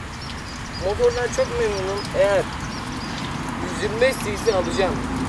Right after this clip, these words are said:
hani birazcık daha toprağa taşı da gitmek istiyorum. Azıcık da şehir içinde süreyim. Hani güzel gözüksün ama ben yarış motoru sevmiyorum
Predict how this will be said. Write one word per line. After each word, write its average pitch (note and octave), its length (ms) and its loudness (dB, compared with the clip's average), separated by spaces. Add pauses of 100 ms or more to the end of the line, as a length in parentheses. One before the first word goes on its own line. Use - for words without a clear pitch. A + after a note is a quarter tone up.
(920)
hani A3+ 300 2
birazcık A3+ 440 4
daha A3 220 4
toprağa A3 380 4
taşı G#4+ 340 0
da A4 40 2
gitmek - 320 0
istiyorum. G4 460 4 (1040)
Azıcık F#3+ 360 0
da A3 80 2
şehir F3 280 0
içinde F#3+ 360 0
süreyim. E3+ 380 0 (1080)
Hani F3+ 340 2 (880)
güzel G#3+ 220 2 (220)
gözüksün A3 280 -2
ama A#3 340 2 (560)
ben F#3 100 2
yarış G#3 340 0
motoru G#3 320 -2
sevmiyorum G3+ 540 0